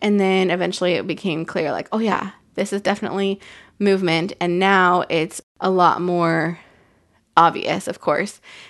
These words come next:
as the baby is much bigger and I can tell, you know, little movements and, like, hiccups occasionally. I've only,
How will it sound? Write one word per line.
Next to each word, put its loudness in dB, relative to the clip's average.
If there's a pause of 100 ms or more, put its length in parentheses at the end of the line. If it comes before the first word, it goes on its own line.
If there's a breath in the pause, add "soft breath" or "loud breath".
(140)
as 2
the -8
baby 0
is -4
much -2
bigger 4 (140)
and -2
I -2
can -6
tell, 2 (260 loud breath)
you 0
know, 2
little 0
movements 0
and, -2
like, -8 (240 loud breath)
hiccups 0
occasionally. -2
I've 0
only, -2